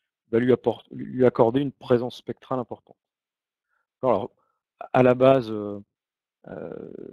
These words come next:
ce détecteur quasi-peak était implémenté, euh, par un circuit analogique, circuit R C plus un voltmètre. Aujourd'hui, c'est purement numérique,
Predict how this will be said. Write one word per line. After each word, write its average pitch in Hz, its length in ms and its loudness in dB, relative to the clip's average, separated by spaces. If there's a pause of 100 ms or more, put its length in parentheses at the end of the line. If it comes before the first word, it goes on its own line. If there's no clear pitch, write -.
(120)
ce - 260 -12
détecteur 110 380 -4
quasi-peak 110 480 -8
était 110 160 -8
implémenté, 107 680 -2
euh, 117 80 -10 (420)
par 101 140 -2
un 95 40 -8
circuit - 280 -12
analogique, 104 600 -8 (360)
circuit - 320 -6
R 98 100 -2
C 117 200 -2
plus - 180 -10
un 107 60 -2
voltmètre. 123 540 0 (520)
Aujourd'hui, 117 340 0
c'est - 200 -4 (180)
purement 120 300 4
numérique, 104 480 -4